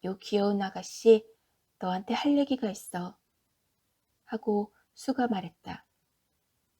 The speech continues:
"범원 씨가 오늘 병원에서 폐렴으로 세상을 떠나셨어. 앓으신 지 불과 이틀밖에 되지 않았는데 말이야.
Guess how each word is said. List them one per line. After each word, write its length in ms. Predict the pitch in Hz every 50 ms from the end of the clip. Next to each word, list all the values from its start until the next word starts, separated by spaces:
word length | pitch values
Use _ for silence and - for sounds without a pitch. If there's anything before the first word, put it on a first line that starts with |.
| _ _ _ _ _ _ _ _ _ _ _ _ _
"범원 360 | - - 190 190 190 208 233
씨가 640 | 262 - - 226 - - 190 190 190 202 196 202 - _ _ _ _ _ _ _ _ _ _ _ _ _
오늘 240 | - 190 196 208 214
병원에서 760 | - - 190 185 185 202 208 202 196 196 - 196 185 202 - _ _ _ _ _ _ _ _ _ _
폐렴으로 520 | _ - 302 285 285 277 262 240 240 240 240
세상을 460 | - - 254 - 247 233 226 233 226
떠나셨어. 760 | - 247 247 247 240 240 233 214 - - - - 175 175 202 _ _ _ _ _ _ _ _ _ _ _ _ _ _ _ _
앓으신 520 | _ 185 185 190 - 208 208 - 202 190 185
지 280 | - - 190 196 - _ _ _ _ _ _
불과 340 | _ - 202 196 - 196 196
이틀밖에 560 | 190 190 _ - 247 240 226 208 - - 208
되지 320 | - - 185 - - - 180
않았는데 500 | 180 180 190 196 202 202 196 202 214 208
말이야. 500 | 208 196 185 180 185 175 175 180 -